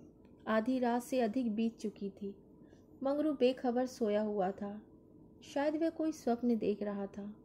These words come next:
गोरा ने उसके चरणों पर सिर रख-, रखा और अस्पताल से निकली। मंगरू ने उसका परित्याग कर दिया था,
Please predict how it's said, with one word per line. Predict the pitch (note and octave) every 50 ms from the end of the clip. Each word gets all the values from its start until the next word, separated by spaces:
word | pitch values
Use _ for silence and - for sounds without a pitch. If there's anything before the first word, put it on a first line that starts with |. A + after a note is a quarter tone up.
| - - - - - - - - - -
गोरा | A3+ G#3+ G#3+ G#3+ A3+ A#3
ने | A#3+ B3
उसके | B3 A#3+ - - - A#3+
चरणों | A#3+ - A#3 G#3+ G#3+ A3 A3+
पर | A#3 - A#3+
सिर | A#3+ - - - A3+ A3+ A3+ A3 A3
रख-, | G#3 - - - - - - - - -
रखा | G3+ G3 - - - - C4 C4+ B3+ B3 - - - - - - - - C#4
और | D4+
अस्पताल | - - C#4 C#4 - - B3+ B3 A#3+ A3+ A3+
से | A3+ - - C4
निकली। | B3 A3 G3 G3 - F#3+ F#3+ F#3+ F#3+ - - - - - - - - - - - -
मंगरू | B3 C4+ D4 D#4 E4
ने | E4 D#4+ E4
उसका | E4 D#4+ - - - D#4
परित्याग | D#4 - A#3+ A3+ A3+ A3+ - A#3 A3 A#3+ A#3+ - -
कर | A3 G#3+ G#3
दिया | G3 G#3 G3+ F#3+ F#3+
था, | F#3+ - F#3+ G3 G3+